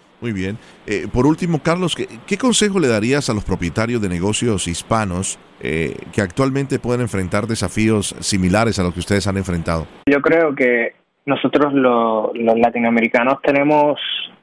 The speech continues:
Speaker 2: creo que hay una oportunidad bien grande en Estados Unidos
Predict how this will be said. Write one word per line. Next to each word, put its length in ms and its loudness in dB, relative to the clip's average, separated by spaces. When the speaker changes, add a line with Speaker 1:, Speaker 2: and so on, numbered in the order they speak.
Speaker 2:
creo 180 4
que 80 4
hay 80 2
una 140 2
oportunidad 580 4
bien 180 2
grande 360 4
en 60 4
Estados 420 4
Unidos 440 6